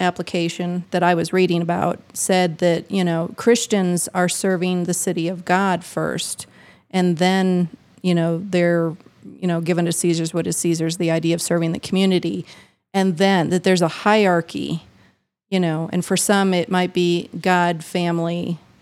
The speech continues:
you know, the individual as an example. Um, and I think that benefits because if we only take care of ourselves,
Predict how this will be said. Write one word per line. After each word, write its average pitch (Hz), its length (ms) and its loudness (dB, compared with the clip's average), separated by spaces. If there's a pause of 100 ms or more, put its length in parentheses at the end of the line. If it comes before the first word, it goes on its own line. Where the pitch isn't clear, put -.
(320)
you 180 100 -4
know, 165 120 0
the 170 140 -2
individual 170 680 0 (100)
as 175 140 2
an 170 100 2
example. 170 560 -2 (480)
Um, 170 500 4 (200)
and 190 120 8
I 185 100 6
think 208 260 4
that 170 260 2
benefits 196 520 4
because 175 420 0
if 170 260 -2
we 185 220 4
only 185 220 4
take 170 240 0
care 175 260 0
of 165 100 -2
ourselves, 180 560 2